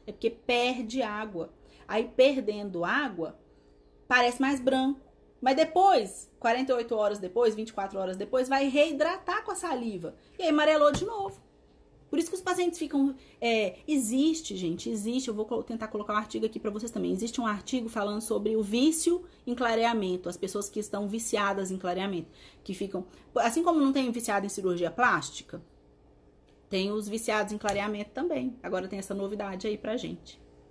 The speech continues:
Entendeu, Alda? Então, evite fazer o de consultório, daqui a pouco. Outra coisa,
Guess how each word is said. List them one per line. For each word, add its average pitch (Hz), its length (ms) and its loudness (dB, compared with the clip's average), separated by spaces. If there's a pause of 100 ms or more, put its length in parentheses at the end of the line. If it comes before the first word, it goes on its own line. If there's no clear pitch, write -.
(480)
Entendeu, 214 400 6
Alda? 180 300 2
Então, 247 320 -4
evite 277 460 -2
fazer 226 180 -4
o 202 60 -4
de - 100 -14
consultório, 196 500 -4
daqui 208 160 -6
a 202 80 -6
pouco. 226 300 -4 (500)
Outra 262 220 2
coisa, 175 400 2